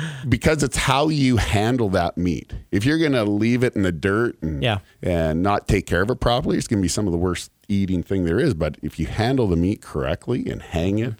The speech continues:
Speaker 1: Mm-hmm.
Speaker 2: especially when it's cool, and you give it twelve hours,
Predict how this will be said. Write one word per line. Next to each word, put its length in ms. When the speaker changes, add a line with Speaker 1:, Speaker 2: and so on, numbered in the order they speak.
Speaker 1:
Mm-hmm. 160
Speaker 2:
especially 340
when 100
it's 80
cool, 380
and 140
you 80
give 180
it 100
twelve 280
hours, 420